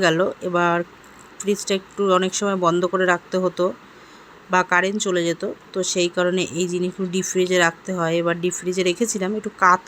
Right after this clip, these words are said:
করে রাখা হয়ে গেছিলো বলে ওটা একটা সাইড হয়ে গেছে, কারণ ডিপ ফ্রিজে আমার already পুরো প্যাকড আপ জিনিসে,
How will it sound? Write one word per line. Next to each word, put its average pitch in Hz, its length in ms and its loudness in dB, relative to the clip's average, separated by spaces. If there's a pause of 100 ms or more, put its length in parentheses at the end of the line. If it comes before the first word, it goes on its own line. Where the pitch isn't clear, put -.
(100)
করে 208 140 4
রাখা 190 300 0
হয়ে 180 160 0
গেছিলো 175 280 -2
বলে 180 120 0
ওটা 175 200 0
একটা - 360 -6
সাইড 180 400 0
হয়ে 165 260 0
গেছে, 160 240 -6 (760)
কারণ 180 240 -2
ডিপ 185 180 -4
ফ্রিজে 196 300 -2
আমার 190 200 2
already 175 360 2
পুরো 185 140 -2 (120)
প্যাকড - 340 0 (100)
আপ 170 60 -6 (800)
জিনিসে, 185 400 2